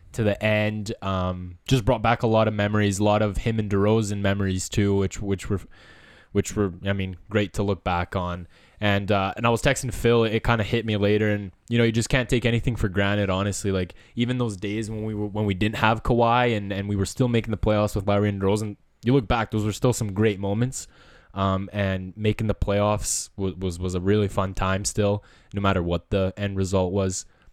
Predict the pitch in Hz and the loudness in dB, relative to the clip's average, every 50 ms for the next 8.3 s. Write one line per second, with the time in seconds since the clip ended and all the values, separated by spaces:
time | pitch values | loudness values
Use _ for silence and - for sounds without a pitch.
0 | _ _ _ _ _ 104 98 98 98 - - 113 - _ _ - - - - 117 | _ _ _ _ _ 0 2 2 0 -2 -4 -16 -20 _ _ -20 -18 0 2 2
1 | 113 - - - 120 110 110 107 104 101 98 95 92 92 92 92 98 98 95 - | 2 2 -2 -6 -2 0 2 0 0 0 0 0 0 0 0 -2 -4 -4 -4 -4
2 | - 92 95 101 - - - 110 107 110 98 95 90 104 104 104 - - 117 113 | -2 0 0 0 0 0 0 0 0 0 -2 0 0 0 0 0 0 0 0 0
3 | 110 101 95 101 101 95 95 92 - 98 95 92 90 - - 95 98 92 92 - | 0 0 0 2 2 2 2 0 0 0 0 0 0 -2 -4 -2 -2 -2 -2 -4
4 | - - _ - - - - _ - - - 135 131 123 113 107 110 113 117 107 | -8 -20 _ -20 -20 -20 -20 _ -14 0 0 2 2 2 0 2 2 2 2 0
5 | - 135 117 107 117 113 107 - - 113 101 98 92 85 101 104 104 104 104 104 | 0 0 2 2 0 -2 -4 -2 -2 -2 -2 -2 0 0 0 2 2 2 0 0
6 | 104 - - 104 95 82 95 95 104 - - 131 131 135 - - - 98 - 104 | -2 -4 -6 -6 -6 -4 -4 -2 -2 0 0 0 -2 -2 -6 -6 -8 -4 -4 -4
7 | 101 92 85 - _ _ - 104 98 - - 98 - 107 98 92 90 82 85 101 | -4 -4 -6 -14 _ _ 0 0 0 -2 -6 -8 -6 -4 -4 -4 -6 -6 -2 -2
8 | 90 87 92 98 101 113 | -2 -2 -2 -2 -2 -2